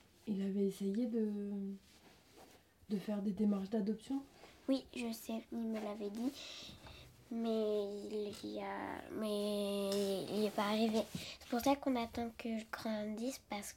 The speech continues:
Speaker 2: que à ce moment-là, je pourrais dire que oui, je veux bien. Je veux qu'il soit mon papa.
Speaker 1: Parce que ça voudrait dire ça, de faire une adoption ?
Speaker 2: Bah ouais, en fait, ça voudrait dire, euh,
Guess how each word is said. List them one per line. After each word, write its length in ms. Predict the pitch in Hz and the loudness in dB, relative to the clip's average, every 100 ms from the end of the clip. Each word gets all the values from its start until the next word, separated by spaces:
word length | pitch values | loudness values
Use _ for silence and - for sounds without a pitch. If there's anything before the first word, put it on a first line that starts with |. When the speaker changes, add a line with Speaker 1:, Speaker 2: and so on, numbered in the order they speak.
| - | -8
Speaker 2:
que 560 | 208 202 196 196 196 | -2 0 2 2 0
à 140 | 185 - | -2 -6
ce 200 | - 214 | -8 -6
moment-là, 540 | 208 208 202 202 214 | -2 -2 0 0 0
je 80 | 226 - | -2 -6
pourrais 240 | - 208 | -8 -6
dire 220 | 202 214 - | -4 -6 -8
que 120 | - 196 202 202 | -6 -6 -4 -4
oui, 160 | 208 226 - - - - - - - - | -4 -4 -8 -16 -16 -16 -18 -20 -20 -10
je 60 | |
veux 400 | 208 208 196 202 - | -6 -6 -6 -8 -10
bien. 160 | - - - - - - - - - - - - - | -12 -14 -18 -20 -18 -18 -16 -20 -20 -20 -20 -20 -20
Je 240 | - - 220 | -20 -8 -6
veux 80 | |
qu'il 180 | 220 - | -6 -8
soit 140 | - 202 | -10 -8
mon 140 | 196 | -8
papa. 280 | - 190 - - - - - - - - - - 523 - - - - | -8 -8 -10 -20 -20 -20 -20 -20 -20 -20 -20 -20 -20 -20 -20 -20 -20
Speaker 1:
Parce 140 | - - | -18 -12
que 100 | 190 | -8
ça 140 | 208 | -4
voudrait 300 | 180 180 180 | -2 0 0
dire 180 | 185 180 | 0 -2
ça, 140 | - 254 - - - - - - | -4 -6 -8 -20 -20 -20 -18 -12
de 60 | |
faire 180 | 208 214 | -8 -4
une 220 | 202 196 | -2 0
adoption ? 340 | 202 202 - 269 - - - - - - - - - - - - - - | 0 0 -4 -6 -8 -20 -20 -20 -20 -20 -20 -10 -10 -10 -18 -18 -18 -4
Speaker 2:
Bah 180 | 226 220 | 0 4
ouais, 280 | 240 262 233 | 6 4 2
en 40 | |
fait, 220 | 202 233 | 4 4
ça 140 | - 220 | 4 0
voudrait 280 | 208 202 208 | 0 -2 -2
dire, 320 | 226 233 233 | 0 0 2
euh, 320 | 220 202 196 | 0 -4 -6